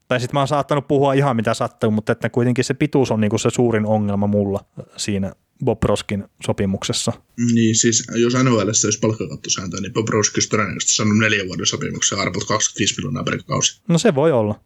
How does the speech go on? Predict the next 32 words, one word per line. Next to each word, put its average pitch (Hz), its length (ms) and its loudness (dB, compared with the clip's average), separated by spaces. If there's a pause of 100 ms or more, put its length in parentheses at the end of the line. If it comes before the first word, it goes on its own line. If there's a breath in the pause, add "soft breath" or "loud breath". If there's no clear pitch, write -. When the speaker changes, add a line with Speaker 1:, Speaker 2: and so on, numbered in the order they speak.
(260)
Speaker 2:
Niin, 104 100 -8 (140)
se - 180 0
voisi 107 160 0
ihan 110 120 0
hyvin - 140 -4
olla 60 140 -4
näin. 64 140 -2 (340)
Speaker 1:
Ja, 135 180 0
ja 147 140 0
se 165 80 0
mikä, 170 220 -2
niinku, 151 160 0
että 143 120 -4
Bob 160 180 0
Roskihan 143 380 2
aloitti 139 300 2
taas 120 400 2
kauden 101 340 2
heikosti. 101 580 -2 (240)
No 123 160 4
yllätys, 131 420 2
yllätys, 113 380 2
se 127 80 0
aloittaa 120 420 0
aina 104 180 -4
kauden 98 300 -2
heikosti. 101 420 -2 (200 soft breath)
Mutta 120 540 0
siis 131 220 0
nyt 139 200 0
esimerkiksi 117 580 0
tossa 113 400 0